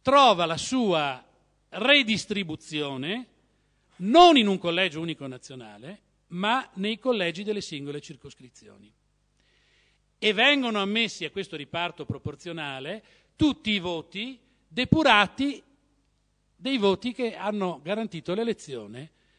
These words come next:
eh, del, del candidato al primo o al secondo turno. Questo per garantire su questa percentuale che è attorno al trenta per cento, venticinque trenta per cento,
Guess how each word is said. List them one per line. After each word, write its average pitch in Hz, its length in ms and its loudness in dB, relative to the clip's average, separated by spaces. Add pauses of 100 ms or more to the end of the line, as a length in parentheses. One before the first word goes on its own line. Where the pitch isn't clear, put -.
(140)
eh, 147 460 -16
del, 165 600 -6
del 170 140 -6
candidato 156 560 -8
al 185 100 -4
primo 139 260 -10
o - 20 -8
al 135 60 -12
secondo 117 380 -20
turno. - 420 -20 (400)
Questo 226 360 0
per 220 240 0
garantire 190 720 -2
su - 160 -14
questa 202 300 -4
percentuale 180 920 -4
che 170 280 -10 (920)
è 180 120 -10
attorno 180 540 -4
al 139 100 -10
trenta 160 340 -10
per 127 140 -14
cento, 123 480 -20
venticinque 135 580 -16
trenta 123 300 -20
per - 160 -20
cento, 113 480 -20